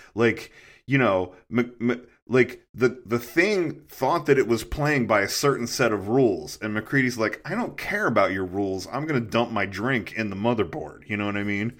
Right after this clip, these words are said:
Um, Gary, the first time you see Gary, he, like, knocks that window out to shoot at the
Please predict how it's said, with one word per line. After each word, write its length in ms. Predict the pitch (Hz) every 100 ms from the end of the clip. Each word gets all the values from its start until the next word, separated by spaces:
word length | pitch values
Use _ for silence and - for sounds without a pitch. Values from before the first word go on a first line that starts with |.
| - - - -
Um, 520 | 110 101 90 82 78 _ _ _ 92
Gary, 800 | 87 120 127 151 156 160 160 165
the 220 | 160 117
first 240 | 117 147 170
time 160 | 151
you 60 | 139
see 180 | - 123
Gary, 640 | 85 107 110 123 147 156
he, 200 | 151 123
like, 480 | 107 110 101 - - - - - _
knocks 520 | 95 110 113 143 - -
that 220 | 123 85
window 500 | 101 123 135 143 139
out 460 | 143 147 151 - -
to 140 | 117
shoot 400 | - - 123 131
at 200 | 127 123
the 340 | 113 101 92